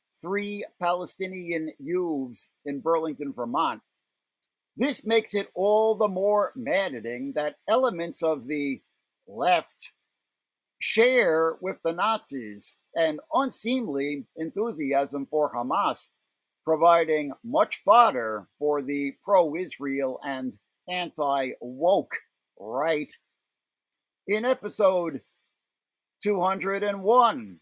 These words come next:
of the Counter Vortex podcast, Bill Weinberg, that would be me, continues to explore the dilemma.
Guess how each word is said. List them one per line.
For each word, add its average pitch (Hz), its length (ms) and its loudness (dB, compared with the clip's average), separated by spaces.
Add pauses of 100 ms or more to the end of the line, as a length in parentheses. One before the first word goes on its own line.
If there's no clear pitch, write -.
of 135 200 -4
the 147 180 -4
Counter 160 400 -6
Vortex 170 640 -2 (140)
podcast, 139 720 -4 (680)
Bill 220 220 6
Weinberg, 143 720 0 (240)
that 131 240 -4
would 117 140 -12
be 123 160 -8
me, 139 460 -6 (800)
continues 208 840 -2
to 160 440 -2 (380)
explore 165 920 2 (760)
the 156 140 2
dilemma. 139 680 -2